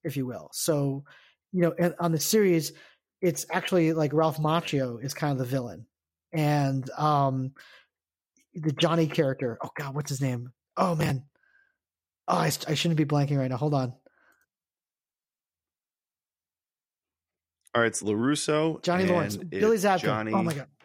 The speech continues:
Speaker 1: <clears throat> So Billy
Speaker 2: Cobra
Speaker 1: Zabka is
Speaker 2: Kai.
Speaker 1: kind of the, the,
Speaker 2: Johnny
Speaker 1: the
Speaker 2: Lawrence. Thank you.
Speaker 1: hero,
Speaker 2: Thank you,
Speaker 1: because,
Speaker 2: Johnny
Speaker 1: like,
Speaker 2: Lawrence.
Speaker 1: what it t-, basically tells the stories of what happens after the first movie, where, like,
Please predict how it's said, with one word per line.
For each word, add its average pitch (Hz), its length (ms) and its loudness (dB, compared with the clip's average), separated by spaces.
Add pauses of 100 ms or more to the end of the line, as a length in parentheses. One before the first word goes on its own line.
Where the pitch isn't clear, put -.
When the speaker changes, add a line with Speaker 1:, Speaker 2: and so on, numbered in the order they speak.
Speaker 1:
<clears throat> 233 380 -6 (840)
So 214 160 0
Billy 240 300 2
Speaker 2:
Cobra 208 200 2
Speaker 1:
Zabka - 100 -4
is 165 100 0
Speaker 2:
Kai. 127 80 -2
Speaker 1:
kind 175 160 0
of 160 80 0
the, 156 260 0
the, 143 120 -6
Speaker 2:
Johnny 151 260 4
Speaker 1:
the 156 60 4
Speaker 2:
Lawrence. 143 400 2
Thank 120 260 -2
you. 262 120 2
Speaker 1:
hero, 294 100 4
Speaker 2:
Thank 143 80 0
you, 147 80 -2
Speaker 1:
because, 165 240 2
Speaker 2:
Johnny 160 140 2
Speaker 1:
like, 165 140 -6 (520)
Speaker 2:
Lawrence. - 0 -
Speaker 1:
what 160 280 -2
it 160 120 -4
t-, 202 100 -2
basically 220 320 0
tells 202 160 0
the 175 80 -2
stories 175 240 2
of 147 80 -2
what 151 140 2
happens 151 420 -2
after 139 540 -4
the 147 80 -2
first 143 260 -2
movie, 107 320 -8
where, 131 320 -6
like, 127 220 -6